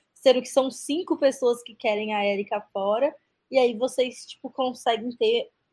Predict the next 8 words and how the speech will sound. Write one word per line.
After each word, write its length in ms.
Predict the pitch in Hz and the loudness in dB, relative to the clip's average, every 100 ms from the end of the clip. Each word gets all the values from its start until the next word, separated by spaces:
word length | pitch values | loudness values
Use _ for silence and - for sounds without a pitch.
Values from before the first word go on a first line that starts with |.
| _ _ _ - | _ _ _ 0
ter 100 | 233 | 2
um 160 | 233 226 | 2 -2
número, 400 | 220 247 240 220 | -2 0 0 0
ter 140 | 233 | -2
uma 160 | 214 220 | -2 -2
vantagem 680 | 220 233 226 190 220 220 208 | -4 -6 -2 0 0 -4 -6
ali, 480 | 214 202 226 226 262 | -6 -6 -8 -10 -12
enfim. 380 | _ 190 170 | _ -10 -10